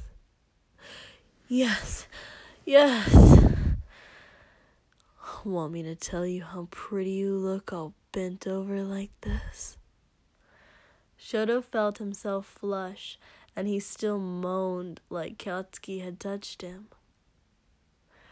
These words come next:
"Want me to fuck that pretty little hole?"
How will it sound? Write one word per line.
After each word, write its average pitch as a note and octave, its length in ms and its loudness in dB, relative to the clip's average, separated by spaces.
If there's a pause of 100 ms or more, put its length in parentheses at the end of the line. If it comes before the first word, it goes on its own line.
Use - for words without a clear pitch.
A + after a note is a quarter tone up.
(380)
"Want F3 240 -4
me F3 120 -4
to E3 160 -10 (540)
fuck - 460 -2 (220)
that G#3 300 -12
pretty G3+ 540 -4
little G3+ 360 -4
hole?" G3+ 560 -4